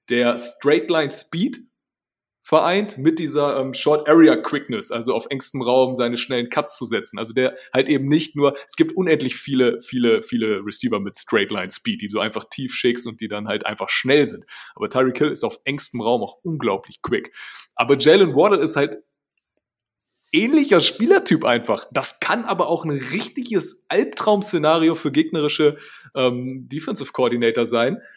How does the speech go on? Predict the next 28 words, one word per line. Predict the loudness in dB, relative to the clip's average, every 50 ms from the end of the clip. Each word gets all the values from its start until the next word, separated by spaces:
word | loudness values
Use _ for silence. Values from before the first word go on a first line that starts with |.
| -20 -20 _ _ _
weil | _ 0 2 2
du | 2 0
hast | 0 0 2
halt | 0 0 0
vielleicht | 2 0 0 0 0
diesen | -4 -8 -6
einen | -2 0 0 0 0
athletischen | -2 -4 -2 -2 -4 -4 -4 -4 -4 -4 -2
Cornerback, | 0 0 2 2 2 2 2 0 0 -2 -4 -10 _ _
der | 0 0
den | 0 0 -2
Tyreek | 0 2 2 2 0 -2
Hill | -6 -6
covern | -4 -4 -4 -2 -2 -6 -6
kann, | -8 -10 -10 -8
aber | -10 -8 -6 -6 -6 -6
hast | -8 -10 -12 -16
du | -16 -8
noch | -6 -6 -6
so | -6 -10 -6
ein |
Athletikmonster, | -6 -6 -4 -4 -4 -4 -4 -8 -6 -4 -4 -4 -2 -2 -2 -2
was | -2 -4 -6
dann | -10 -12 -8
Jalen | -6 -6 -4 -4 -6 -10 -10 -6
Waddle | -4 -2 -2 -2 -4
covern | -2 -4 -6 -6 -6 -10 -10
kann. | -10 -10 -10